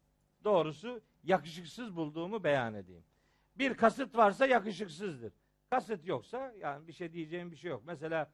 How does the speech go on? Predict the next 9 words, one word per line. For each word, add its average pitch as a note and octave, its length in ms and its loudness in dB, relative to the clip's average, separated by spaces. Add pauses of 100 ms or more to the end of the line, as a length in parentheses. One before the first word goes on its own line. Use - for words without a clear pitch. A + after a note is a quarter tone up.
(220)
İranlılar F3+ 720 2 (200)
Hoda G3 560 12
derler. G2 440 -2
Yani G2+ 300 -12
Allah'ın C#3 680 -2 (240)
Hüda E3 500 8 (260)
sıfatını C#3+ 540 -2
kullanırlar. C3 680 -2
Eyvallah. E3+ 460 2